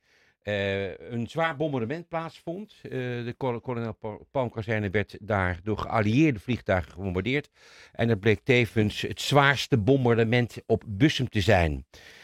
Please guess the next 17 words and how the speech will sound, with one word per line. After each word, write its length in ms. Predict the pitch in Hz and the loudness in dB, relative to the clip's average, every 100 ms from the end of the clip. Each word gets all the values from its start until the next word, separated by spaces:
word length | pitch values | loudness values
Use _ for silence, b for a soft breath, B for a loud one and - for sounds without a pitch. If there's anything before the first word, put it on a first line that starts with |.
| B _ | B _
Eh, 300 | 131 127 123 | 6 6 6
overigens 340 | 143 147 127 | 4 4 2
niet 100 | 147 110 | -2 -4
het 100 | - | -6
enige 400 | - 165 196 170 | 2 4 6 4
bombardement, 680 | 170 165 165 156 165 196 - | 2 2 2 2 0 -2 -8
want 420 | 120 135 120 - - | 0 2 2 -4 -4
op 180 | 113 - | -4 -2
Goede 240 | 147 123 | 0 0
Vrijdag 400 | 107 113 107 98 | 2 2 2 0
dertig 260 | - 107 92 | -2 -2 -2
maart 300 | 98 92 87 | 0 0 0
negentien 280 | 90 76 85 | -4 -6 -2
vijfenveertig, 640 | 95 82 80 131 143 123 | 0 0 -4 -6 -6 -6
dus 140 | 110 | -12
een 80 | 98 | -8
klein 320 | - 101 90 | 0 2 2